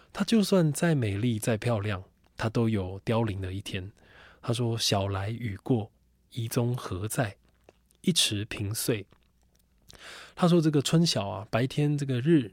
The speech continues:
日出，就是太阳起来了，这个雨啊，一下过去，遗踪何在？这些花呢？”被打落到地上的花呢，都去哪了？他说：“一池萍碎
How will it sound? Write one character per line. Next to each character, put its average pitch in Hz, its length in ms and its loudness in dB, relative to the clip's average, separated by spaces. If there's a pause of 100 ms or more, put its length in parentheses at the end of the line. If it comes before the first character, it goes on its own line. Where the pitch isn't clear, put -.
日 165 140 4
出， 131 280 -2
就 127 140 -8
是 110 80 -4
太 147 200 -2
阳 107 180 0
起 - 160 0
来 98 180 -6
了， 101 220 -8 (580)
这 233 100 0
个 208 120 6
雨 107 260 0
啊， 95 260 -2
一 - 80 -2
下 143 320 2
过 120 160 -4
去， 110 340 -6 (420)
遗 120 180 -6
踪 139 260 0
何 101 220 -4
在？ 107 340 -4 (560)
这 151 140 0
些 147 140 2
花 147 280 0
呢？” 127 340 -2 (260)
被 151 100 2
打 104 260 -2
落 139 200 0
到 123 100 0
地 135 160 -2
上 113 220 -4
的 107 40 -4
花 117 280 -4
呢， 107 260 -4
都 117 100 -2
去 - 200 -2
哪 95 180 -8
了？ 110 220 -14 (560)
他 123 100 -4
说 113 260 -2 (280)
：“一 202 100 2
池 110 320 0
萍 107 260 -6
碎 110 360 -2